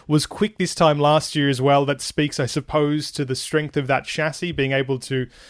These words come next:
inherently generate so much downforce, an advantage when downforce is so hard to come by.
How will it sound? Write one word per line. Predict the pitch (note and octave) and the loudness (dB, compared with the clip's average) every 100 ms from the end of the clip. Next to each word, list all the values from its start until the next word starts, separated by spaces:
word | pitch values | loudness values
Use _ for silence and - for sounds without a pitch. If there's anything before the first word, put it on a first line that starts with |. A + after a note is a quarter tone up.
| - - | -20 -14
inherently | B2 A#2+ - D#3 D3+ C#3+ | -10 -4 2 2 2 -2
generate | C3 C#3+ C#3+ C#3 C#3+ | -2 0 2 2 0
so | - D3+ | -2 -2
much | C#3+ - - | 0 -4 0
downforce, | D3 C#3+ C#3 D#3 D3+ | 0 0 0 -2 0
an | C3+ | -2
advantage | B2+ C3+ C3+ C#3 B2 | 0 2 2 0 -4
when | B2 | -2
downforce | C3+ C#3 C3+ C#3 C3 | 2 2 0 -4 -4
is | B2+ | -4
so | C#3 | -2
hard | C3 C#3 B2+ | 0 0 -2
to | |
come | C3 C#3+ D#3 | -2 0 2
by. | C#3 B2 | 2 2